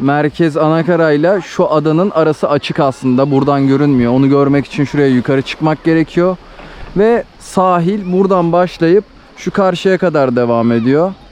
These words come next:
Sahil kumsal değil bu arada. Dikkatinizi çekmiştir. Tamamen şöyle taşlardan oluşuyor devasa. Ama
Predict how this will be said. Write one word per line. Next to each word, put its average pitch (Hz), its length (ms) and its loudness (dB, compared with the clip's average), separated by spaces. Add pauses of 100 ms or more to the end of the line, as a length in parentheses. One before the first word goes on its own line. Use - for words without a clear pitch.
(640)
Sahil 170 720 -2 (220)
kumsal 165 500 0
değil 175 240 2
bu 139 140 2
arada. 120 300 0
Dikkatinizi 135 640 -2
çekmiştir. 147 580 -2
Tamamen 147 600 0 (640)
şöyle 135 480 0 (500)
taşlardan 143 640 0
oluşuyor 123 480 0
devasa. 120 640 0 (520)
Ama 175 300 -2